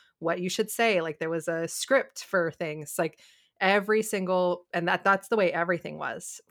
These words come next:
for S O Ps in regards to marketing and,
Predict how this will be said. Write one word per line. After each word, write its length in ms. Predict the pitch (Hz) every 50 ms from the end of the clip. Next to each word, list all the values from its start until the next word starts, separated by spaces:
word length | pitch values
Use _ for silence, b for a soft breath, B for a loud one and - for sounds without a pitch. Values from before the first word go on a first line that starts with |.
| _ -
for 540 | 175 165 160 156 151 156 156 151 156 - _ _ _ 170
S 160 | 170 - -
O 80 | 156
Ps 480 | 151 - - 156 147 - - - - - -
in 180 | 175 160 156
regards 420 | 156 156 151 151 147 143 147 - -
to 320 | - 160 147 147 147 147 -
marketing 580 | 175 151 147 147 - 156 156 147 147 147 156 -
and, 300 | - 165 160 151 147 147